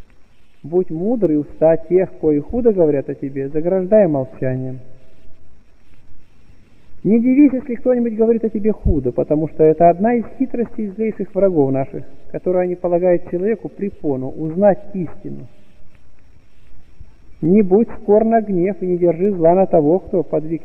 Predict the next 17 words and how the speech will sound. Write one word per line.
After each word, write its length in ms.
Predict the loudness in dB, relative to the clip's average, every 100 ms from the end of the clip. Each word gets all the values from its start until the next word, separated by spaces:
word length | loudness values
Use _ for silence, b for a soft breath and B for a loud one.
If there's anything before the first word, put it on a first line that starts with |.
| -8
тебя 200 | -6 -4
на 140 | -6
гнев. 320 | -6 -8 -8 -8 -12 -12 -12 -12 -12 -14 -12 -12 -12 -12 -12 -14 -14 -8
Если 180 | -6 -4
получишь 400 | 2 2 2 -2
оскорбление, 640 | -10 -4 -2 0 -2 0 -2
не 200 | -2 -2
имей 180 | -2
неприязни 560 | -2 -2 4 6 6 2
к 80 | -4
тому, 220 | -4 -6
кто 160 | -6 -4
нанёс 280 | -2 -2 -4 -8
тебе 200 | -6 -4
его, 220 | -4 -8
но 120 | -10
скажи: 400 | -2 0 0 -2